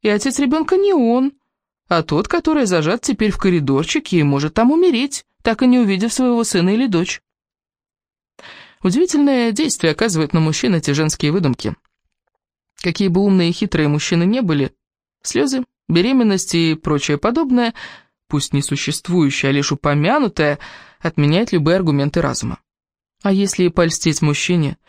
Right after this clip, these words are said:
намекнуть на его благородство и к этому благородству легонько подтолкнуть, то самый, казалось бы, невероятной мечты притворяются в жизнь. На недолгое время воцарилась тишина, которую нарушал ее деликатный призыв.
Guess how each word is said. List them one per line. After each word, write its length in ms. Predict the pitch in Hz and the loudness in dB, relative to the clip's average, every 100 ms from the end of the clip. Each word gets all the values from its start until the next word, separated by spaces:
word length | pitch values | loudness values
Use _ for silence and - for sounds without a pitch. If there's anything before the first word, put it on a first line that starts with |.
| - - | -16 0
намекнуть 400 | 175 165 - 156 | 2 4 2 2
на 60 | 151 | 2
его 160 | 151 | 2
благородство 720 | 143 143 151 147 180 - 139 147 | 0 0 0 2 0 -2 -2 -2
и 80 | |
к 60 | 143 | 0
этому 340 | 180 - 160 | -2 2 0
благородству 800 | 143 151 147 147 165 165 156 151 - _ | 0 0 0 0 0 -2 -4 -4 -6 _
легонько 460 | - 269 180 147 - | -6 0 0 0 -4
подтолкнуть, 680 | - - - 240 - 440 - - _ _ _ | -10 -6 -2 -2 -2 -2 -4 -12 _ _ _
то 140 | 151 | -2
самый, 440 | 143 - 285 294 269 | -2 0 2 2 2
казалось 460 | - 196 240 233 | 0 0 2 2
бы, 120 | 190 196 | 2 2
невероятной 600 | 196 185 180 165 - 156 | 4 2 2 0 0 0
мечты 360 | 160 - 339 | 0 -2 -2
притворяются 580 | 330 254 165 165 190 196 | -2 0 0 0 -2 -4
в 60 | 170 | -2
жизнь. 320 | 147 147 165 _ _ _ _ _ _ _ _ _ _ _ | -2 -4 -10 _ _ _ _ _ _ _ _ _ _ _
На 100 | 156 | 2
недолгое 440 | 160 151 143 147 | 2 2 0 0
время 260 | 156 196 180 | 0 2 2
воцарилась 460 | 151 156 151 147 143 | 0 0 0 -2 -2
тишина, 460 | 151 - 151 196 | -6 -2 0 0
которую 460 | 240 180 175 214 214 | 0 -2 0 0 2
нарушал 440 | 175 147 - 180 | 0 -2 -2 0
ее 220 | 175 147 | 0 0
деликатный 580 | 165 160 147 156 135 151 | 0 -2 -2 -2 -2 -2
призыв. 480 | 156 247 262 190 - | -2 -4 -2 -4 -6